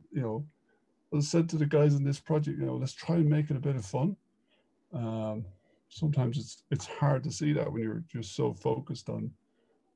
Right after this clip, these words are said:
on, you know, in particular bits and bobs. But overall, it's, it's, uh, yeah, it's trying to enjoy the experience. That's why I miss physical events, because you get to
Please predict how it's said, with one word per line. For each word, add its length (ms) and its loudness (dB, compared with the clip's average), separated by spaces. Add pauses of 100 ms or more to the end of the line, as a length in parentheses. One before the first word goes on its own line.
on, 300 -6 (580)
you 160 0
know, 140 -2
in 100 -2
particular 520 -4
bits 340 -6
and 80 0
bobs. 460 -4 (220)
But 200 -8 (580)
overall, 680 0
it's, 160 -12
it's, 320 -10
uh, 260 -4 (920)
yeah, 220 4 (240)
it's 140 -16
trying 260 0
to 140 -4
enjoy 580 4
the 120 -4
experience. 680 -8 (260)
That's 360 4
why 200 6
I 40 6
miss 260 2
physical 440 -2
events, 380 -4
because 340 -8
you 140 -8 (160)
get 160 -4 (160)
to 340 -6